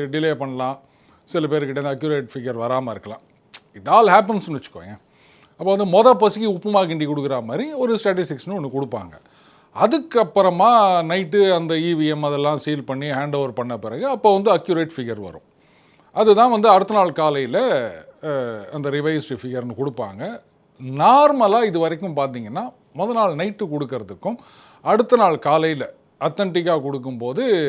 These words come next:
ஒன் or டூ பர்சன்ட் இன்க்ரீஸ் ஆகும். ஏன்னு கேட்டிங்கன்னா, சில பேர் நான் சொன்ன மாதிரி டிலே பண்ணியிருக்கலாம், அந்த கணக்குல,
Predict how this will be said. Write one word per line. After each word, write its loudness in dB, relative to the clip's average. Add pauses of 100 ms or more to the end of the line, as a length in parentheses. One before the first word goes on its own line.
(440)
ஒன் 4
or 4
டூ -2
பர்சன்ட் -2 (140)
இன்க்ரீஸ் -2
ஆகும். -14 (720)
ஏன்னு 4
கேட்டிங்கன்னா, 0
சில 6
பேர் 8
நான் -2
சொன்ன -2
மாதிரி 0 (100)
டிலே 2
பண்ணியிருக்கலாம், -4 (360)
அந்த 0
கணக்குல, -2